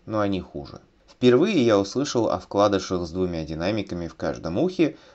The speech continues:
в теперь уже далеком тысяча девятьсот девяносто четвертом году. Один друган рассказывал мне, что он якобы купил такие затычки Sony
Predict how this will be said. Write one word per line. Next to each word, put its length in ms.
в 120
теперь 340
уже 200
далеком 680
тысяча 360
девятьсот 520
девяносто 640
четвертом 720
году. 340
Один 300
друган 320
рассказывал 560
мне, 220
что 260
он 140
якобы 420
купил 340
такие 400
затычки 680
Sony 600